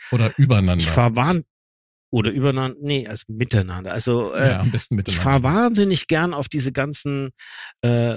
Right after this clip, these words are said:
Speaker 2: Musiker-Meetings, äh, was weiß ich, also Happy Nopping war ich leider noch nie, aber würde ich super gern. Ich fahr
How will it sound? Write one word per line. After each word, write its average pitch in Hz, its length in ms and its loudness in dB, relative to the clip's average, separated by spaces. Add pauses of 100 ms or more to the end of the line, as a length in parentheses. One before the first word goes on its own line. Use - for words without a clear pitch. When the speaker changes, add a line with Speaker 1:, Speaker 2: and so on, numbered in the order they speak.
Speaker 2:
Musiker-Meetings, 113 1600 -4
äh, 117 60 -6
was 113 1160 -8
weiß 113 160 -10
ich, 110 240 -14
also 113 160 -6
Happy 117 280 -2
Nopping 123 420 -6
war 110 120 -4
ich 113 120 -4
leider 113 520 -2
noch 110 280 -10
nie, 147 240 -4
aber 113 280 -6
würde 120 160 -6
ich - 180 -8
super - 300 -12
gern. 113 280 -4
Ich 107 100 -12
fahr 107 240 -4